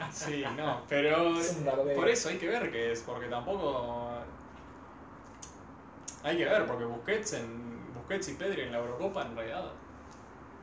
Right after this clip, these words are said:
Speaker 1: generalmente jugaron re bien.
Speaker 2: Sí, por eso.
Speaker 1: Pero luego tenés gente que, no sé, Eric García jugó mal en todos lados.
Speaker 2: Sí. Piqué también va a jugar mal para mí.
Speaker 1: Piqué juega, sí, juega, ponele.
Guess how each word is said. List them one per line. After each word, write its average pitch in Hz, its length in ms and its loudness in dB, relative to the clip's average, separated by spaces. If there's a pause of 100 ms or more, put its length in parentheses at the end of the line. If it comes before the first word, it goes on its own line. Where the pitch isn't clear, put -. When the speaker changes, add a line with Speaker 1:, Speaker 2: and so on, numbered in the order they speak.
(880)
Speaker 1:
generalmente 120 680 -4
jugaron 120 460 0
re 127 120 -2
bien. - 320 -2 (140)
Speaker 2:
Sí, 320 260 -4
por - 120 6
eso. 131 360 0 (1500)
Speaker 1:
Pero 123 180 4
luego 135 180 4
tenés 123 220 0
gente 131 220 -4
que, 117 80 -2
no 117 120 -4
sé, 147 260 2
Eric 123 160 -2
García 123 560 -2 (340)
jugó 123 140 -4
mal 127 160 -2
en 120 60 -6
todos 127 160 -2
lados. 131 380 2
Speaker 2:
Sí. 160 220 2 (1200)
Piqué 135 460 4
también 135 400 2
va 120 60 2
a - 40 0
jugar 110 200 -2
mal 104 200 -4
para 104 180 -4
mí. 101 180 -10 (400)
Speaker 1:
Piqué 123 560 -4 (100)
juega, 120 360 -4
sí, 147 340 0
juega, 117 360 -4
ponele. 123 420 -2